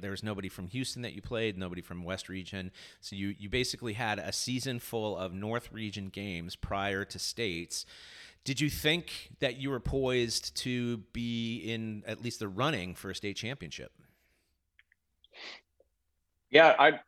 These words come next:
Speaker 2: I was been really confident in these girls all year. Just seeing what they'd been doing on the club side the last couple of years,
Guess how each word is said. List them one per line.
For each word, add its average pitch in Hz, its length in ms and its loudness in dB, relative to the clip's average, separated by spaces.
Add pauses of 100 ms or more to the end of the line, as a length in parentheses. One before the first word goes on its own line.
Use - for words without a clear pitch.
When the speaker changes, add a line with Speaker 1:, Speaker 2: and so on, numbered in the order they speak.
(160)
Speaker 2:
I 135 60 12
was 185 140 10 (220)
been 127 200 8
really 127 220 6
confident 120 440 4 (380)
in 104 80 2
these 110 180 2
girls 110 280 10
all 104 120 12
year. 107 380 4 (420)
Just - 280 0 (1200)
seeing 120 220 6
what 107 100 8
they'd 101 280 8
been 104 140 8
doing 110 180 10
on 104 80 8
the 95 60 2
club 107 220 6
side 107 240 10
the 104 60 6
last 104 200 8
couple 107 180 6
of 104 40 6
years, 104 500 4